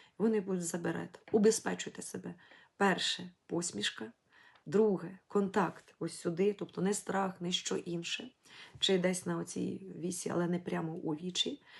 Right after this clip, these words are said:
Третє, дякую за інтерес, якщо ця людина ввічливі слова сказала. Е, що ви хотіли, ви можете сказати. «Ми раді вас тут бачити, але вибачте, ми вас сюди не пропустимо».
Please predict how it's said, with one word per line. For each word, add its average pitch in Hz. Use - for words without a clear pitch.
Третє, 190
дякую 190
за 175
інтерес, 180
якщо -
ця 185
людина 180
ввічливі 170
слова 170
сказала. 170
Е, 175
що 233
ви 220
хотіли, 196
ви 185
можете 175
сказати. 170
«Ми 190
раді 214
вас 202
тут 196
бачити, 202
але 175
вибачте, 208
ми 175
вас 156
сюди 165
не 165
пропустимо». 202